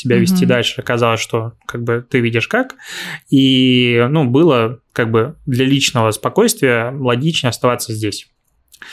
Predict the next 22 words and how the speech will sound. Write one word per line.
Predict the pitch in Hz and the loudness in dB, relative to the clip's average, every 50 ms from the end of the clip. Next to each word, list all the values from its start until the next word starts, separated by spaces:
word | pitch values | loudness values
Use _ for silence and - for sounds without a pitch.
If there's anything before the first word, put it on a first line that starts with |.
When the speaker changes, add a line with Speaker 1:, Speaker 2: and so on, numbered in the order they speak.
| - - - - - - | -18 -18 -18 -18 -14 -8
Speaker 1:
А, | - 131 120 117 117 113 | -4 -2 -2 -2 -2 0
поэтому | - 147 180 - - 160 147 135 | -2 -2 -2 0 2 2 2 4
был | 123 131 165 160 | 4 4 4 4
вопрос, | 143 131 131 - 160 165 156 - - | 4 2 2 2 2 2 2 0 -2
продолжать | - - 131 123 131 135 135 143 139 135 - | -4 -4 -2 0 0 0 2 0 -2 -2 -2
ли | 131 | -2
стройку | 120 - 143 131 123 - - | -2 0 0 -2 -2 -2 -6
сейчас. | - - - - 202 254 247 - - - _ _ _ _ - | -6 -4 -2 -2 -2 -2 -2 -4 -6 -10 _ _ _ _ -8
Там | - 117 110 113 123 | -6 -6 -4 -2 0
у | 123 | 0
нас | 123 123 117 - - | 0 0 0 -2 -6
как | - - 131 - | -10 -12 -8 -4
раз | 151 165 156 - - _ - | -2 -2 -2 -4 -6 _ -2
должен | 131 131 135 131 127 131 123 | 0 2 2 2 2 2 2
был | 120 123 120 | 2 4 4
начаться | 123 120 - 131 123 - 131 | 2 2 0 -2 -2 -2 -4
этап | 120 - 143 139 - - | -4 -2 -4 -6 -6 -4
достаточно | 135 120 110 - - 131 123 123 - - 123 | -2 -2 -2 -2 -2 -4 -4 -2 -2 -4 -2
дорогих | 117 120 117 117 113 117 - - | -2 0 0 -2 -2 -2 -2 -2
работ | 127 113 110 113 110 - | -2 -2 0 -2 0 0
или | 143 143 139 131 | 0 2 2 0
нет. | 120 110 110 110 | 0 -2 -4 -6